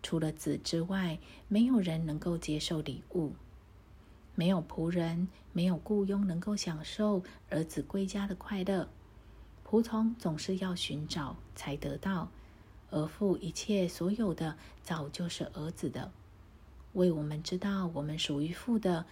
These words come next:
我们就是父所拥有的一切的继承者。那么我们可以开始如父所期许我们的方式生活。看哪，现在我们是神的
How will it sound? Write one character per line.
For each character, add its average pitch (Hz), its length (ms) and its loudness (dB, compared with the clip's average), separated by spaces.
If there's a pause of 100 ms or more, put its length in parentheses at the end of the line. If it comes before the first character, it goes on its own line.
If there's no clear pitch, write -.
(200)
我 151 100 -2
们 151 180 -2
就 170 160 -4
是 170 180 -2
父 196 360 0
所 143 240 -2
拥 160 300 0
有 220 180 2
的 156 140 -2
一 160 180 -6
切 220 320 -2
的 165 140 -4
继 226 220 2
承 151 300 -4
者。 294 220 -4 (560)
那 190 140 2
么 185 180 4
我 147 80 -2
们 151 260 -2 (300)
可 - 120 0
以 160 120 2
开 165 300 -4
始 147 280 -2
如 143 180 -2
父 208 340 0
所 151 240 -2
期 175 240 0
许 240 180 -2
我 226 160 2
们 151 160 -4
的 156 120 -6
方 214 220 0
式 220 220 0
生 220 220 2
活。 160 420 -2 (1080)
看 156 260 -2
哪， 143 240 -6 (260)
现 262 200 0
在 254 160 4
我 190 120 4
们 170 340 0 (100)
是 - 240 -2
神 147 340 -4
的 - 100 -2